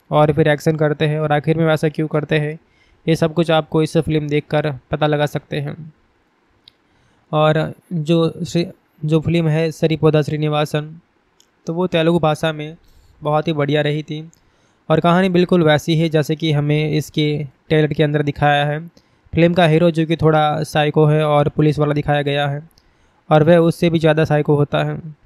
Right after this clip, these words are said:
और अब दोनों ही एक दूसरे पर भारी पड़ते हैं। दिखाए जाते हैं कि अगर इस फिल्म का जो रिव्यू है एक लाइन में कहा जाए तो फिल्म एक, अ, बेहतरीन फिल्म है,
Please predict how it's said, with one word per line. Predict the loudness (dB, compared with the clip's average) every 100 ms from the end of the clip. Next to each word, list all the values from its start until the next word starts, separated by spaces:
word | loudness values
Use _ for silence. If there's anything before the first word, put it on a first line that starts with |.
| -8
और | 0 2
अब | 4
दोनों | 4 4 2
ही | 2
एक | -2 -2
दूसरे | -2 -2 0
पर | 0
भारी | 2 0 0
पड़ते | 0 0 0
हैं। | 0 -4 _ _ _ _ -2
दिखाए | 0 2 4
जाते | 2 2 2
हैं | 0
कि | -2 -2 -2
अगर | -2 -2 0 0
इस | 0 0
फिल्म | 0 0 0
का | 0 0 0 0
जो | 2
रिव्यू | 2 2 2
है | 2
एक | 0
लाइन | -4 -4
में | -4
कहा | -2 -2 0
जाए | 0 -2
तो | -2 -4
फिल्म | -4 -6 -8 -18 _ _ _ _ -2
एक, | 0 0
अ, | -8 -10 -12 _ _ -12
बेहतरीन | -2 2 4 4 2 0
फिल्म | -2 -2
है, | -2